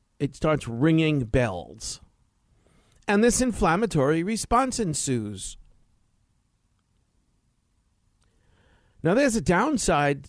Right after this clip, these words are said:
and an upside, like we said, that you have the immune system focusing in on a microbe, and you're swelled up, and you're coughing,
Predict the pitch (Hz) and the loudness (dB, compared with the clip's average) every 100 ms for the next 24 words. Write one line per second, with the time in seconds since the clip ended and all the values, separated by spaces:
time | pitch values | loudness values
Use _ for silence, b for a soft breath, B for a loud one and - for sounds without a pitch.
0 | - 147 185 294 - 127 135 117 120 - | -2 2 2 0 0 2 2 2 -2 -2
1 | 139 135 - 160 95 - - - - _ | -2 0 2 2 0 -6 -16 -18 -20 _
2 | _ _ _ _ _ _ _ _ _ _ | _ _ _ _ _ _ _ _ _ _
3 | _ _ _ _ _ _ _ _ _ _ | _ _ _ _ _ _ _ _ _ _
4 | _ _ _ _ _ _ b b b 156 | _ _ _ _ _ _ b b b -2
5 | 156 226 214 190 185 175 135 147 - _ | 0 4 4 4 4 2 2 0 -2 _
6 | _ _ _ _ _ _ - 131 170 302 | _ _ _ _ _ _ 2 4 6 6
7 | 233 175 147 - 135 135 b b - 226 | 4 2 0 2 0 -2 b b -4 0
8 | 247 - 190 196 170 196 175 131 123 127 | 0 0 0 4 4 4 4 2 2 2
9 | 175 214 127 117 101 107 147 - _ _ | 4 2 2 2 2 0 -4 -10 _ _
10 | _ _ _ _ _ _ _ _ _ _ | _ _ _ _ _ _ _ _ _ _
11 | _ _ _ _ _ - 139 139 120 120 | _ _ _ _ _ -4 -2 -2 -2 -2
12 | - - 147 156 139 123 147 151 - _ | 0 0 2 2 0 0 0 0 -4 _
13 | 135 139 139 - - 147 143 160 151 147 | 0 2 0 -2 -2 0 2 2 0 0
14 | 147 143 | -2 -4